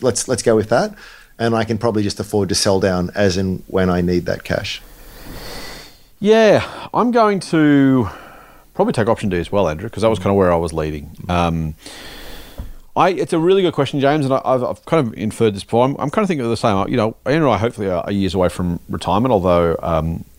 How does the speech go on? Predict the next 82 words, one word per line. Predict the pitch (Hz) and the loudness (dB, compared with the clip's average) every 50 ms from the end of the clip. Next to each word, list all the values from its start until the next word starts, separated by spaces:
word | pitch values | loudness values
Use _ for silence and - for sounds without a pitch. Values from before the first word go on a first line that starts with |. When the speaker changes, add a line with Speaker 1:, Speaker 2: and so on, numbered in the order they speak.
| - - - - _ - | -20 -20 -20 -20 _ -8
Speaker 2:
you | - | -4
know, | 90 85 | -2 -2
it'd | 101 117 | -2 -2
be | 113 110 | 0 0
nice | 98 90 | 0 0
to | - 95 | 0 -2
have | 82 | -4
the | 85 | -4
choice | - - 104 101 87 - | -4 -4 -4 -4 -4 -4
at | - | -6
some | - 87 92 | -6 -6 -4
point | - 117 120 120 | -2 -2 -4 -2
to | - | -2
say, | - 90 | -2 0
"Well, | 85 85 87 | 0 2 2
I | 90 | 0
wanna | 85 92 92 90 | 2 2 2 2
work | 87 87 80 | 0 0 -2
a | |
bit | 95 - | -2 -2
less, | - 92 131 156 - - | 0 0 0 0 0 0
or | 92 80 | 0 2
I, | 78 80 80 76 | 2 0 0 -2
I've | - - | -4 -6
got | 80 - 64 | -4 -4 -4
enough | 76 85 80 | -6 -6 -6
money, | 90 95 110 | -4 -4 -4
I've | 107 | -4
got | 92 80 | -4 -4
my | 87 | -2
hundred | 90 110 107 101 | -2 -2 -2 -2
million | 95 101 98 95 | -2 -2 0 2
dollars, | 110 120 139 127 113 | 4 4 4 4 2
I | 101 | 0
can | - 104 95 90 | -2 -2 -4 -6
afford | 85 - 113 113 98 | -4 -2 -2 0 2
my | 104 98 | 0 0
private | - - 113 107 104 85 | 0 2 2 2 2 2
yacht, | 107 117 139 143 | 2 2 0 0
and | - - | -2 -6
it's | 92 - | -4 0
all | 113 107 | 0 0
good." | 98 110 147 180 - - | 0 0 -4 -4 -4 -4
But, | 107 - 113 107 | -4 -2 0 0
uh, | 113 107 98 - - - - - - - - - - - | 0 0 0 -2 -6 -14 -18 -20 -20 -20 -20 -20 -6 0
the, | 120 127 127 127 127 123 | 0 2 2 2 2 2
uh, | 120 120 117 117 113 113 113 113 113 98 73 | 2 2 2 0 0 -2 -2 -4 -6 -6 -6
the, | 110 143 160 | -8 -6 -2
the | 151 175 | 0 2
reality | 160 160 165 165 180 214 214 190 160 | 2 4 4 6 6 4 4 2 0
is | 120 | 0
somewhere | - - 131 127 | 0 -2 0 0
in | 117 110 | 0 0
between | 104 87 - 110 107 101 95 | -2 0 0 0 2 2 0
of, | 92 87 - - | -2 -2 -4 -4
of | - 92 92 90 85 - | -2 0 0 0 -2 -4
just, | - 107 104 - - - - 107 - | -6 -6 -6 -6 -8 -14 -14 -14 -10
you | - 123 | -6 -2
know, | 120 110 104 101 - - - - | 0 0 0 0 -2 -4 -10 -8
the | - 120 | -6 -4
decisions | 110 180 196 190 196 | -2 -2 -2 0 0
you | 165 143 | 0 0
make | 131 123 107 - | 0 0 0 0
now | 107 101 107 113 110 | 0 2 2 2 2
on | 104 92 | 0 0
structure | - - - 95 95 - - 110 | -2 -2 -2 -2 0 0 0 0
actually | 104 - - 98 | 0 0 -2 -4
will | 87 98 101 | -2 0 0
matter | 104 113 123 135 135 | 0 0 0 -2 -2
in | 127 | -4
twenty-five | - - 123 131 - 135 127 120 123 | -2 -2 -2 0 2 2 0 2 0
years' | 123 104 | -2 -2
time, | - 113 131 135 | -2 -2 -2 0
and | 117 | 0
we'll | 117 131 | 2 0
look | 147 - | 2 2
back | 143 120 | 2 2
at | 110 | 4
that | 113 113 - | 2 2 0
point | - 117 107 92 | 0 -2 -4 -2
and | 98 | -2
go, | 92 92 90 87 82 80 | 0 2 2 2 0 -2